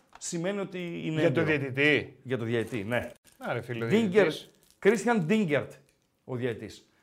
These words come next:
Speaker 1: Λοιπόν, αυτός ποιος είναι;
Speaker 2: Ο διαιτητής.
Speaker 1: <laughs> Τον Αμπάτζη, ρε φίλε.
Speaker 2: Ρε εσύ, Χρήστο,
Speaker 1: Ρε τον Αμπάτζη,
Speaker 2: θα
Speaker 1: ρε
Speaker 2: μας
Speaker 1: φίλε.
Speaker 2: πεις τώρα, δηλαδή, μέσα στο λεωφορείο αυτά που λέμε εμείς στη στάση.
Speaker 1: Ναι. Λοιπόν, άκου τώρα. Στο βαρ είναι ο, ο Γκίντερ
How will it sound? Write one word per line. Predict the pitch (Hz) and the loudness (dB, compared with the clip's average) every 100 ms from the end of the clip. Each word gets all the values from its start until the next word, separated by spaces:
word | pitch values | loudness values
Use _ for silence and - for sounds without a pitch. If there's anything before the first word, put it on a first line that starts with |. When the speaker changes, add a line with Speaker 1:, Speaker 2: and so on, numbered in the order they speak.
| _ | _
Speaker 1:
Λοιπόν, | - 151 - - | -10 -10 -10 -10
αυτός | 139 208 | -8 -4
ποιος | 262 | -2
είναι; | 214 135 - - - | -2 -4 -8 -14 -8
Speaker 2:
Ο | 240 | -4
διαιτητής. | 262 262 247 127 - - | -4 -4 -6 -10 -12 -12
Speaker 1:
<laughs> | - 139 | -10 -6
Τον | 131 107 | -4 -4
Αμπάτζη, | 95 90 85 90 87 95 | -6 -8 -10 -10 -12 -12
ρε | 82 78 | -12 -14
φίλε. | 85 104 | -12 -2
Speaker 2:
Ρε | 156 | -2
εσύ, | 160 190 | 0 -2
Χρήστο, | 202 214 - 233 254 | 0 -2 2 2 2
Speaker 1:
Ρε | 127 | 0
τον | 131 127 113 | -2 -4 -4
Αμπάτζη, | 104 92 87 80 85 85 | -6 -6 -8 -10 -10 2
Speaker 2:
θα | 175 | 4
Speaker 1:
ρε | 165 | 6
Speaker 2:
μας | 156 | 4
Speaker 1:
φίλε. | - | 2
Speaker 2:
πεις | 233 | 0
τώρα, | 247 240 | 4 6
δηλαδή, | 220 190 175 226 226 214 - _ _ _ | 8 10 10 8 2 0 -14 _ _ _
μέσα | 139 196 214 | 6 6 6
στο | 208 202 | 4 4
λεωφορείο | 175 165 185 | 6 6 6
αυτά | 196 208 | 4 2
που | 190 | 2
λέμε | 196 190 | 2 2
εμείς | 190 | 0
στη | 156 | -4
στάση. | 131 135 127 127 127 - | 2 4 4 4 -4 -4
Speaker 1:
Ναι. | 127 135 120 - _ - - | -4 -4 -6 -10 _ -20 -6
Λοιπόν, | 151 139 143 | -4 4 6
άκου | 180 156 | 6 4
τώρα. | 135 110 - - | 2 2 -2 -12
Στο | - 165 139 | 0 4 6
βαρ | 160 196 220 - _ _ - | 10 8 8 0 _ _ -4
είναι | 165 220 214 | 0 4 8
ο, | 180 151 - | 8 8 6
ο | 165 139 | 6 6
Γκίντερ | 110 180 214 180 240 | 4 2 2 4 4